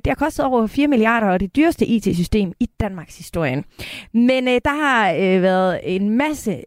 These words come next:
øh, øh, ja, både bevågenhed og ikke mindst kritik, øh, af det her.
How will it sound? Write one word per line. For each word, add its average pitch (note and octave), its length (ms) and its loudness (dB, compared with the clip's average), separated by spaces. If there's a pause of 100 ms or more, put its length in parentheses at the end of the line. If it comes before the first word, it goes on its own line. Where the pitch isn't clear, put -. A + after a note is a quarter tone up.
(100)
øh, D#3+ 580 2
øh, E2+ 280 0 (320)
ja, C3 220 0
både E3+ 160 2
bevågenhed A3+ 680 2
og D#3+ 220 2
ikke A3 140 0
mindst G#3+ 320 -2
kritik, - 520 -2 (180)
øh, F#3 80 0
af F#3 360 2
det A#3+ 120 2
her. B3 80 2